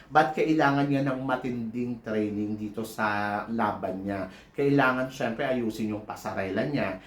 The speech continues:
Tapos, kailangan niya magpapayat konti. Tapos, ayun, dapat alam niya kung paano mag-emote sa entablado. Kasi very natural ang nakikita natin sa kanya.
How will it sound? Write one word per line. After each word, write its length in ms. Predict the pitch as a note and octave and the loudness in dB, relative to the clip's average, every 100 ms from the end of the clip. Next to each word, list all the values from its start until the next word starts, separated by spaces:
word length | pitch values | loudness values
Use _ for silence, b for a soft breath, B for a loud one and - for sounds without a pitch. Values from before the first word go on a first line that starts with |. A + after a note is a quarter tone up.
| B - | B -4
Tapos, 320 | A2+ - - | -2 -2 -4
kailangan 480 | C3+ B2 A2+ A2+ A#2+ | 0 4 4 2 0
niya 80 | |
magpapayat 800 | C3+ A#2+ A2+ G#2 G#2+ G#2 G2 G2 | 0 -2 -4 -6 -4 -4 -4 -6
konti. 720 | - C#3 D3 D#3 A#2+ F#2+ - - | -6 0 0 0 -2 -2 -4 0
Tapos, 880 | A2+ A#2 - C3 C3 C#3 C#3+ - | 2 2 2 4 6 6 2 -2
ayun, 480 | B2+ B2 B2 F3 D3 | -4 -2 2 2 2
dapat 400 | C3+ A#2+ D3 - | 2 0 0 -2
alam 240 | C#3+ B2+ C3 | 0 2 0
niya 160 | C#3+ | -2
kung 160 | D#3 - | -4 0
paano 240 | B2+ B2+ | 0 2
mag-emote 720 | B2 A#2 A#2 A2+ A2 C3 - | 0 0 -2 -2 2 0 0
sa 80 | B2+ | -2
entablado. 880 | G#2+ G#2 F#2+ F#2+ G2+ F#2 F2 F#2 F2+ B B - | -4 -2 -2 -2 -2 -2 -2 -4 -6 B B 0
Kasi 320 | D#3 E3+ E3+ | 0 2 2
very 400 | C#3 D3+ F3 F#3+ | 4 6 6 4
natural 640 | E3+ D#3 F3+ - F3 D#3 D3+ | 4 6 4 4 2 4 4
ang 160 | D3 | 2
nakikita 560 | C#3+ C3+ C#3 C3 A#2 B2 | 2 0 -4 -6 0 0
natin 400 | A#2+ A#2 A#2 A2+ | 2 0 0 -2
sa 80 | A2+ | -4
kanya. 560 | A#2 G#2+ G2+ G#2+ F#2 | -2 -2 0 -2 -2